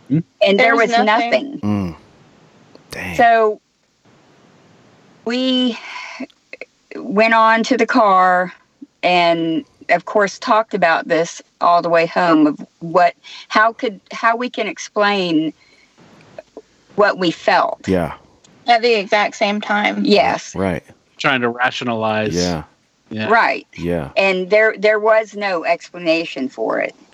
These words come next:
Speaker 1: Now, a couple days later, I live in, uh, Prosperity, South Carolina, which is about an hour and a half from Rock Hill.
Speaker 3: Mm-hmm.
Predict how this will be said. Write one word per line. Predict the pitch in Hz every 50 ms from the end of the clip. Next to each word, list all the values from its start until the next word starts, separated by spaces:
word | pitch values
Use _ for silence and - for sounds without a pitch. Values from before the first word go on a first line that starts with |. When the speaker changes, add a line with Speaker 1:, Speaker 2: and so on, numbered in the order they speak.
| - - - - - -
Speaker 1:
Now, | - 175 175 175 170 - -
a | 180
couple | - - - 226 - 254 240
days | 214 226 226 214 196 185 202
later, | 196 196 196 190 -
I | - 196 214 240
live | 262 262 247 208 190
in, | 196 180 175 170 165 165 -
uh, | 170 170 160 160 156 151
Prosperity, | - - 214 196 165 - - - - 196 196 196 196 175 160 156
South | - - - 165 160 156 -
Carolina, | - - 180 160 156 156 156 160 156 151 156 151 151
which | 151 165 160 151 - -
is | 170 160 156
about | 151 147 160 156 156
an | -
hour | - 151 160 165 165
and | 160 156
a | 151
half | - 165 165 160 160 160
from | _ _ - 165 147 151 160
Rock | 160 160 156 -
Hill. | - - 190 185 185 185 190 196
Speaker 3:
Mm-hmm. | 190 98 90 90 95 95 98